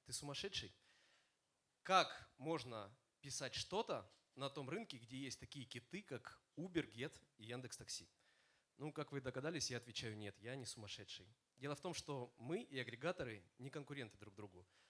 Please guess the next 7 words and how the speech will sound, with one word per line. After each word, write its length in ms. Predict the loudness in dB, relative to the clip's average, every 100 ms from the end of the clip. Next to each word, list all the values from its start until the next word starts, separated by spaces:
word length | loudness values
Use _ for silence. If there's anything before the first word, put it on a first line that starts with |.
| -20 -20 _ _ _ -6
Ну, 160 | -4
как, 440 | -2 -4 -4 -12 -10
м, 340 | -6 -6 -8 -10 -8 -6 -2
авиасейлс 580 | -2 0 0 0 -2 -4
не 220 | -6 -6
конкурент 440 | -8 -4 -2 0
Аэрофлота. 540 | -2 -4 -4 -6 -6